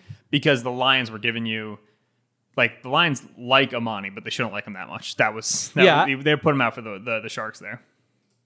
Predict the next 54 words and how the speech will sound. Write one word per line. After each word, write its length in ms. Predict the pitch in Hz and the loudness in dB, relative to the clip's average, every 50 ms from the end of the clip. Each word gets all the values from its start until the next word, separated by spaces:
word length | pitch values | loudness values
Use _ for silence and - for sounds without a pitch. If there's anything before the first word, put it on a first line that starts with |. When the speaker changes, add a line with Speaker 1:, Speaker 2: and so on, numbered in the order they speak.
| _ - | _ 0
Speaker 2:
Yeah, 120 | 151 175 190 | 2 4 4
the 100 | 131 135 | 4 2
point 320 | 117 - 156 170 180 190 | -4 -4 -2 0 0 2
is 100 | 190 170 - | 0 0 0
to 120 | - 151 | -4 -4
win 180 | 131 156 165 175 | -4 -4 -4 -4
the 80 | 165 | -4
game 300 | 135 - 156 165 170 160 | -4 -4 -2 -2 -2 -2
and 140 | 147 139 139 | -4 -4 -4
move 180 | 147 156 143 - | -4 -6 -6 -6
the 80 | - | -4
ball, 300 | 123 139 143 143 127 120 | 0 4 4 4 4 2
not 240 | 123 135 135 127 - | -2 -4 -6 -6 -6
to 100 | - 143 | -6 -4
make 260 | 135 139 143 139 - | -4 -4 -4 -4 -4
every, 220 | 160 139 123 165 147 - - - | -6 -6 -6 -6 -10 -10 -6 -2
now 120 | 156 156 | 0 2
in, 180 | 156 160 160 170 - | 2 2 0 0 0
in 140 | 196 180 | 0 0
a, 100 | 170 165 185 | 0 0 0
in 160 | 196 196 175 | 0 0 -2
a 40 | 165 | -2
course 300 | - - 190 185 165 - | 0 2 2 2 2 2
of 120 | 156 123 | -2 0
one 240 | 131 170 185 175 160 | 4 6 6 6 4
game, 220 | 127 131 123 123 | 2 -2 -2 -2
not 160 | 139 147 139 139 | -2 -4 -4 -4
to 80 | - 156 | -4 -2
make 160 | 151 139 - | -2 -2 0
everyone 340 | 165 143 143 139 143 139 131 | -2 -2 -2 -2 -2 -2 -2
happy. 260 | 139 139 131 - 131 | -2 -2 -2 -4 -6
Now, 140 | 120 123 123 | -6 -6 -8
if 80 | - 135 | -10 -8
we're 60 | 123 | -4
talking 280 | - 143 139 - - | -2 -2 -2 -2 -4
about 140 | 139 135 131 | -4 -2 -2
Speaker 1:
Yeah. 100 | 110 87 - - _ | -2 -4 -4 -8 _
Speaker 2:
the 80 | - 135 | -10 -4
course 260 | - 165 156 147 151 | 0 2 2 2 0
of 80 | 147 | -2
a 80 | 131 139 | -4 -4
month, 300 | 143 147 156 170 185 - | -2 0 0 -2 -2 -2
then 180 | - 143 135 135 | -4 -4 -4 -4
yeah, 140 | 139 131 | -4 -4
you 160 | 127 123 131 135 | -4 -6 -6 -6
have 180 | 143 143 139 | -6 -6 -6
to 100 | - 139 123 - - - | -8 -12 -12 -12 -12 -4
manage 300 | 147 151 156 156 156 151 | 0 2 2 2 2 2
those 180 | 156 151 147 147 | 2 0 0 2
personalities. 580 | - 170 170 160 - 180 175 175 180 180 175 | 0 0 0 -2 -2 -4 -4 -4 -2 -4 -4
And 80 | 170 180 | -4 -4
even 240 | 220 233 214 220 160 | -2 0 0 0 0
with 200 | 160 185 190 - | 0 -2 0 2
that, 360 | 220 190 190 196 - - - | 2 2 2 2 -2 -12 -20